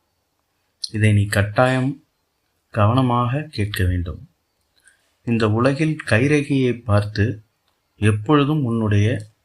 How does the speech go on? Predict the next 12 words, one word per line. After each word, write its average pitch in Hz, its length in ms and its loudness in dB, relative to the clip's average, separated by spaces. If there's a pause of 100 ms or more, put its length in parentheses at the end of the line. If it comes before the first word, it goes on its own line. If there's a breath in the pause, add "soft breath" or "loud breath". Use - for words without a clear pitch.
(120)
எதிர்காலத்தை 113 760 0 (1120)
தீர்மானித்து 131 560 0
விடாதே. 87 360 -2 (880)
கையே 143 480 0
இல்லாதவனுக்கும் 120 840 0 (480)
இங்கு 104 280 2
எதிர்காலம் 113 520 0
இருக்கிறது 85 500 -4 (880 soft breath)
என்பதனை 92 460 2
நீ 90 160 0 (520)
மறந்து 110 320 2
விடாதே. 82 380 -2